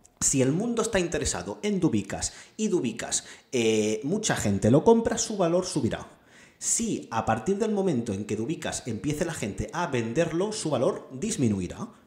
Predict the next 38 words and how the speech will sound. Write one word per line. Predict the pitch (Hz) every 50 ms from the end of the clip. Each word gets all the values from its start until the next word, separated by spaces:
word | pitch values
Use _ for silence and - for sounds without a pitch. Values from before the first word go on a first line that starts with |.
| _ _ -
Esto | 143 151 185
es | 180 156
así, | 123 - 87 76 -
ley | - 104 135 156 156
de | 151
mercado. | 131 104 87 - - - - - - - - - - -
Entonces, | - - 107 95 98 98 92 - - -
¿va | 131 143 180
a | 202
subir | - 233 214 214 185
ciento | - - 196 196 196 180
cuarenta | - 185 175 170 170 160 170 160
mil | 165 160 151 147
cada | - 160 156 160
día? | 180 202 185 135 120
No, | 151 156 139 135
puede | 139 127 123
subir | - - 123 127 123
más | 156 185 208 202 -
o | 160 -
puede | 147 156 151
subir | - 160 147 147 147
menos. | 117 101 95 95 95 90 117
Normalmente | 110 107 110 135 160 175 180 185 190 190 190 - 208 226 - - - - - - _
pegan | - 165 165 175 170
el | 165 156 151 147
pelotazo | 160 143 135 127 123 - 107 98 - - 101
al | 101 104
principio, | - 117 117 120 - 208 202 - 208 208 208
suben | - - 170 170 151
mucho | 151 170 190 202 202 - 202 175
y | 139
luego | 139 123 120 120
la | 131 127 127
curva | - 190 180 175 185 180
se | - - 123
va | 123 131
estabilizando | - - - 147 135 - 139 135 120 113 - 170 180 190 185 202 240